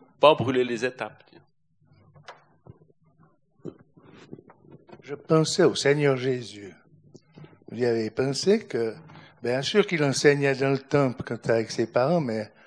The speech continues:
Speaker 2: son service a commencé à trente ans. Je, je me posais la question, je me disais, c'est,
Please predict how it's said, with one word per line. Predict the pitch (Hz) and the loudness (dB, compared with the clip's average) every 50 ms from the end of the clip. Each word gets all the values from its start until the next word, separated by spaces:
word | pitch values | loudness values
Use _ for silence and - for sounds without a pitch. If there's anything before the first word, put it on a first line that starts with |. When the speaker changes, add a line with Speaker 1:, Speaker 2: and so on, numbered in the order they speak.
| - - - - _ _ _ - | -20 -20 -20 -20 _ _ _ -6
Speaker 2:
son | - 143 123 117 | -2 -2 -2 0
service | - - - 160 151 139 156 170 143 - | -2 2 4 4 4 4 2 -2 -2 -2
a | 131 120 | -4 -4
commencé | - - 120 113 113 117 117 - - | -2 -4 -4 -4 -4 -6 -4 -6 -6
à | 95 | -6
trente | 95 - - 127 131 131 - - | -6 -8 -8 -8 -8 -8 -6 -6
ans. | 202 190 180 - - _ _ _ _ _ _ _ _ _ _ _ _ _ _ _ _ _ _ _ _ _ _ - | -6 -6 -6 -8 -14 _ _ _ _ _ _ _ _ _ _ _ _ _ _ _ _ _ _ _ _ _ _ 0
Je, | 135 139 135 123 | 0 2 2 0
je | - - | -4 -4
me | 151 135 123 | -4 -4 -4
posais | - - 185 202 196 185 185 | 4 6 6 8 8 6 6
la | 175 165 147 131 | 6 4 4 2
question, | - - 143 135 - - - 165 160 | 0 -2 -2 -2 -2 -4 -2 -2 -2
je | 135 | -2
me | 117 | -6
disais, | 107 107 143 151 | -8 -6 -6 -6
c'est, | 131 - - 110 107 - - | -4 -4 -6 -6 -6 -8 -12